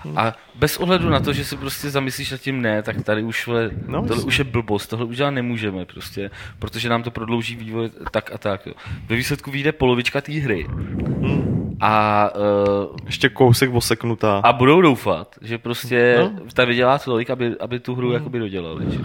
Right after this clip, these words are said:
Speaker 1: Což jako dokážu si představit, že asi jako vydělá vzhledem k tomu, co kolem toho je, ale, ale je to
Speaker 2: Ale z hlediska jako toho,
Speaker 1: principiálně
Speaker 2: jak se
Speaker 1: je to
Speaker 2: bavíme vždycky
Speaker 1: špatný.
Speaker 2: o Kickstarteru, tak tohle je prostě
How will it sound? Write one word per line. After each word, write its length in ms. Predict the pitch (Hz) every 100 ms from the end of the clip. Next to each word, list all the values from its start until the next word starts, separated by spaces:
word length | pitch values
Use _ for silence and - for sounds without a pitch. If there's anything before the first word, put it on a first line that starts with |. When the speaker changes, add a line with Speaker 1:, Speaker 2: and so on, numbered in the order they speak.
| - -
Speaker 1:
Což 280 | - 139 -
jako 200 | 123 147
dokážu 280 | 123 123 131
si 100 | 143
představit, 440 | 113 101 117 110
že 120 | 120
asi 440 | - - 117 107 101 -
jako 200 | 110 117
vydělá 520 | 110 107 110 110 110
vzhledem 360 | 107 110 113 104
k 60 |
tomu, 200 | 117 113
co 120 | 113 113
kolem 180 | 120 120
toho 120 | 123
je, 40 |
ale, 180 | 120 165
ale 240 | - 160 165
je 80 |
to 120 | 165 170
Speaker 2:
Ale 220 | 123 117
z 60 |
hlediska 320 | 135 196 - 190
jako 180 | 185
toho, 120 | - 165
Speaker 1:
principiálně 600 | 165 156 202 196 190 190
Speaker 2:
jak 60 |
se 40 | 185
Speaker 1:
je 40 |
to 60 | 190
Speaker 2:
bavíme 120 | 170
vždycky 200 | 202 175
Speaker 1:
špatný. 120 | 135 107
Speaker 2:
o 0 |
Kickstarteru, 640 | 139 - 147 139 143 143
tak 200 | 139 127
tohle 320 | - 120 123 120
je 80 |
prostě 640 | 120 117 - 120 107 107